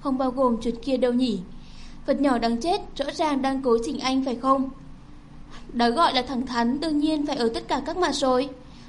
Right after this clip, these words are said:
Út Noãn Tâm cố ý hất cằm lên. Anh không nói, em giận đó. Cô đại khái cũng đoán được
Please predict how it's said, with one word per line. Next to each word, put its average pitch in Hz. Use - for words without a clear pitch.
Út 349
Noãn 294
Tâm 294
cố 269
ý 254
hất 339
cằm 269
lên. 277
Anh 320
không 320
nói, 277
em 269
giận 294
đó. 403
Cô 208
đại 240
khái 240
cũng -
đoán 247
được 330